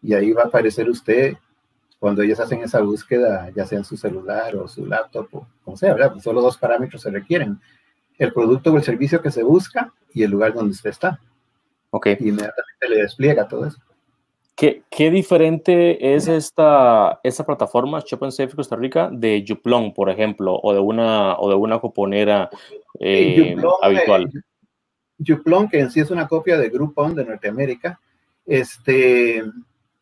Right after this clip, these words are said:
Speaker 1: simplemente ofrece una de las cosas que nosotros vamos a ofrecer, que es ofertas muy especiales, eh, cada día.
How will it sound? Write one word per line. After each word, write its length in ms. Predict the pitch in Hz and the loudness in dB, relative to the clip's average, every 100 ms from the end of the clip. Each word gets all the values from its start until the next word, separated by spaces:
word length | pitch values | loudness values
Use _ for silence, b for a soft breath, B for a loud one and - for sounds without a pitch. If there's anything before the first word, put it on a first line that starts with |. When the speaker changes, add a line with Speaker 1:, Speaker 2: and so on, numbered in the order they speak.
| _ _ | _ _
Speaker 1:
simplemente 580 | - 156 156 156 156 160 | -4 -2 0 -2 2 0
ofrece 800 | 139 135 139 160 151 113 98 - _ _ _ _ | 2 0 2 2 2 2 -2 -10 _ _ _ _
una 340 | - 202 196 160 | 0 2 4 2
de 80 | 127 | 2
las 180 | 117 | 0
cosas 200 | 143 147 | -2 -6
que 80 | 143 | -6
nosotros 180 | 120 120 | -8 -6
vamos 160 | 123 123 | -6 -6
a 40 | |
ofrecer, 360 | 120 202 185 - | -6 -2 -2 -2
que 220 | 104 113 | -2 -2
es 300 | 117 - _ _ _ _ | -6 -16 _ _ _ _
ofertas 520 | 135 - 120 143 135 | -8 -4 -2 0 0
muy 220 | 117 123 139 | -2 -2 -2
especiales, 920 | - 147 151 143 113 123 151 - _ _ _ _ _ _ | -2 -4 0 4 4 2 -2 -8 _ _ _ _ _ _
eh, 180 | - 98 | -12 -8
cada 260 | 101 104 113 | -2 0 2
día. 300 | 180 190 | 0 -2